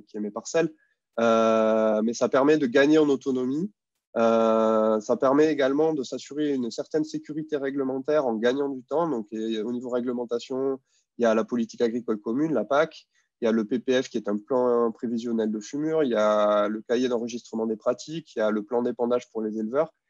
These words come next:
qui sont des démarches réglementaires obligatoires, euh, qui nécessitent pas mal de travail si on veut les faire sur papier. Et le fait de numériser tout ça avec des outils de gestion, euh, permet de gagner du temps et d'éviter de faire des doubles saisies.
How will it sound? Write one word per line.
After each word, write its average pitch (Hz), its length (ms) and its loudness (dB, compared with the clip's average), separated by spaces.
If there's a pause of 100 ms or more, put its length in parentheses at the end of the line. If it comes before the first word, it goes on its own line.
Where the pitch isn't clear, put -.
(220)
qui 127 60 -12
sont 156 160 0
des 135 100 2
démarches 131 320 0
réglementaires 123 800 -2
obligatoires, 123 720 -2 (460)
euh, 110 760 0
qui 107 140 -8
nécessitent 156 460 -4
pas 156 100 2
mal 160 140 2
de 139 100 0
travail 135 340 0
si 127 120 -8
on 117 80 -2
veut 113 80 -2
les 113 80 -4
faire 113 160 -8
sur - 160 -20
papier. 139 420 -6
Et 123 60 -2
le 113 120 -2
fait 151 200 -6
de 131 100 -4
numériser 117 540 -4
tout - 120 -20
ça 143 280 0
avec 113 180 -4
des 110 100 -8
outils 113 340 -6
de 110 40 -10
gestion, 123 420 -4 (640)
euh, 110 420 2
permet 123 400 2
de 135 100 -2
gagner 123 320 0
du 123 160 -10
temps 160 340 2
et 117 100 -4
d'éviter 120 380 -4
de 143 100 -4
faire 123 240 -6
des 117 80 -4
doubles 135 320 -6
saisies. 120 300 -10